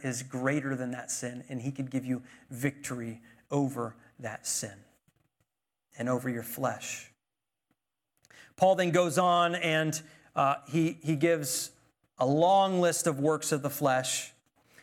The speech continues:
and we really don't have time to go into detail about those, but there's basically four categories there, um, that you could break down this, this long list of, of sins of the flesh, these, these ways in which we follow our sinful desires. The first four,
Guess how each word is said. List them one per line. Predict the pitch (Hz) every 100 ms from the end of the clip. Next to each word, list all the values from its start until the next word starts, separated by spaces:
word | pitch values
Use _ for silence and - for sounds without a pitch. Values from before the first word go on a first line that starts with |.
| _ -
and | 139 139
we | 151
really | 180 175
don't | 170 151
have | 151
time | - 156 151 143
to |
go | 143 151
into | 147 143
detail | 139 151 147 135 135
about | 135 127 -
those, | 131 131 131 131 - - - _
but | 160 143
there's | 151
basically | - 190 180 - 175
four | - - 170 175
categories | - 165 160 165 165 175 170 147
there, | 160 160 170 175 - - -
um, | 147 143 143 156
that | 156
you | 151 139
could | 156 135
break | 156 160
down | 151 151 151
this, | 151 143 - 139
this | 131 147
long | 143 160 160 156 156
list | 156 - -
of, | 135 - - _ 147
of | -
sins | 160 143
of | 139
the |
flesh, | 131 143 135 -
these, | 139 135
these | - 131 139
ways | 143 135 135
in |
which | 131 131
we | 131
follow | 135 131 131
our | 131
sinful | - 131 123
desires. | 127 120 123 127 131 127
The | 127
first | - 156 -
four, | - 151 143 156 170